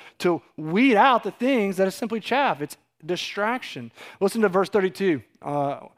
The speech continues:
"But I have prayed for you that your faith may not fail." So our faith is not gonna fail when those trials and dark nights of the soul come,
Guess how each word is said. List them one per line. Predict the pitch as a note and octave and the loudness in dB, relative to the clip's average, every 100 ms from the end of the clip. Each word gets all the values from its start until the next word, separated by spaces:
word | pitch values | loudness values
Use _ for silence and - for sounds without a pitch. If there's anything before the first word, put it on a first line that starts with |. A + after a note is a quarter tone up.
| _ _ _ _ - | _ _ _ _ 0
"But | E3 | 4
I | F#3 G3 | 6 4
have | E3 | 2
prayed | - - F#3+ G3+ A3 F#3+ | -4 -2 2 4 2 -2
for | G3+ G3 | -4 -2
you | G3+ | -2
that | E3+ D#3+ | -2 -2
your | D3 | -4
faith | C3+ E3 F3 F3+ | -4 0 0 0
may | F3+ | -4
not | F3+ E3+ | -4 -4
fail." | C#3 C#3 | -6 -6
So | - | -4
our | D3+ | -4
faith | C#3+ E3 F3 | -2 -2 -4
is | F#3+ | -2
not | G3 | -4
gonna | G3 | -4
fail | F#3 - F#3+ F3+ | -6 0 0 0
when | D#3+ | -2
those | D#3+ - _ _ - | -6 -8 _ _ -6
trials | E3+ E3 F3+ G3 F#3 | 2 4 6 4 0
and | D#3+ | -2
dark | D3+ F#3 | -2 0
nights | E3+ E3 | -2 -4
of | F#3 | -6
the | |
soul | - G3 | -4 -4
come, | - G3+ F3 D3+ F#3+ | -2 2 2 2 -2